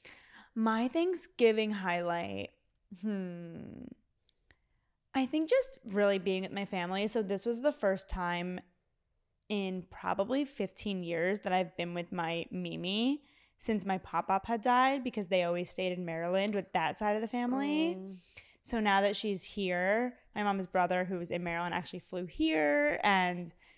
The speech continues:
Speaker 1: it was really nice. It was, like, really good, just family bonding time.
Speaker 2: That's sweet.
Speaker 1: Yeah,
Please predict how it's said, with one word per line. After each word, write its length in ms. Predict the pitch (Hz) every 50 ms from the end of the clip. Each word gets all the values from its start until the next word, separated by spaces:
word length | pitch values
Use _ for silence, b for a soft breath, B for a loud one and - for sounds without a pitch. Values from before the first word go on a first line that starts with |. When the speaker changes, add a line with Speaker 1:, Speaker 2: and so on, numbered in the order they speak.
| _ _ _ _ _ _
Speaker 1:
it 80 | - 240
was 140 | 262 262 240
really 200 | 277 285 294 302
nice. 460 | 277 262 226 185 175 - 170 - -
It 100 | - -
was, 120 | 185 214 196
like, 140 | 214 202 202
really 360 | 202 202 214 214 214 214 220
good, 600 | 202 185 - 208 196 190 185 180 180 180 180 - - -
just 260 | 196 185 170 - - - -
family 840 | - - - 196 185 180 180 180 175 175 175 175 170 165 160 - - -
bonding 560 | - 180 - - 165 151 156 160 - - - 185
time. 480 | - - - - - - 67 - 208
Speaker 2:
That's 240 | 180 165 - - -
sweet. 220 | - - - - -
Speaker 1:
Yeah, 400 | 196 185 180 - - 92 101